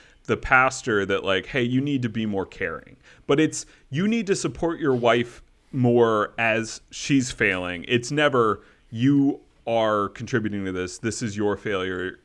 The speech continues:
Uh, you know, "You are being this insane, hypercritical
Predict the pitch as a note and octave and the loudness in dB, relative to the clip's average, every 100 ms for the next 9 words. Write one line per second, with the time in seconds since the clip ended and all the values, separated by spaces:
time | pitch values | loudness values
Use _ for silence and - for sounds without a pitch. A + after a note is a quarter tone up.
0 | - G2+ F2+ E2+ D#2 B1+ _ _ G#2+ G2+ | -6 -2 -2 -2 -6 -12 _ _ -6 -4
1 | G2+ C3 D#3 C#3 B2 C3+ A#2+ A2+ G#2+ G#2 | -2 2 6 6 4 2 0 0 -2 -4
2 | - C#3+ A#2+ - - C3+ C3 B2 A#2 - | -6 -6 -6 -6 -4 -4 -2 -4 -6 -10
3 | - C3+ B2+ C#3 A#2+ B2 A#2+ G#2+ G#2+ G#2+ | -8 -6 -2 -2 -2 -2 -4 -2 -4 -4
4 | G2+ F#2+ | -2 -2